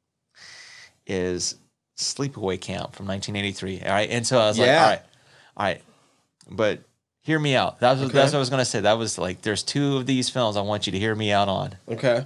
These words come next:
Speaker 1: If they're gonna do it, and this is the reason why I put these on my list, is like, if you're gonna do it with Sleepaway Camp, there's two casts I wanna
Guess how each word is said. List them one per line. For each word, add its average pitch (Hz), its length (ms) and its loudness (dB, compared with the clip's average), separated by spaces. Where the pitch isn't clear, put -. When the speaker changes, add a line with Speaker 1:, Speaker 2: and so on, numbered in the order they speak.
Speaker 1:
If 120 180 -4
they're 147 120 0
gonna 156 200 -2
do 135 280 2
it, - 80 -6
and 98 100 -10
this 107 100 -4
is - 40 -2
the 107 60 -6
reason 104 220 -4
why 98 120 0
I 95 40 -2
put 104 260 -4
these 104 160 -8
on 98 120 -2
my 95 80 -4
list, 98 320 -4
is 92 100 -2
like, 95 180 -4
if 113 240 -4
you're 147 100 -6
gonna 147 240 -4
do 135 320 2
it - 120 -12
with 95 140 -12
Sleepaway 113 500 -4
Camp, 123 320 -8
there's 95 260 -4
two 143 220 -2
casts 107 420 -2
I 98 40 -4
wanna 92 340 -4